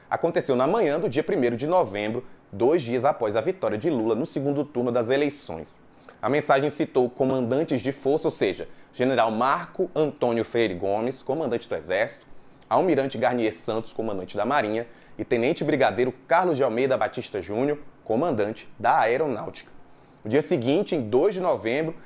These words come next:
a agenda pública de Bolsonaro ficou vazia,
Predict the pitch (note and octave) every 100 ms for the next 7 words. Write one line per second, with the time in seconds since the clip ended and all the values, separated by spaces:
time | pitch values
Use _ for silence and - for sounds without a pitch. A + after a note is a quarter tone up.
0 | - - G#2+ C#3+ E3 - A#2 A#2 A#2 -
1 | A#2 F#3 B2 A2+ - - - - - C3+
2 | C#3+ B2+ A2+ A2+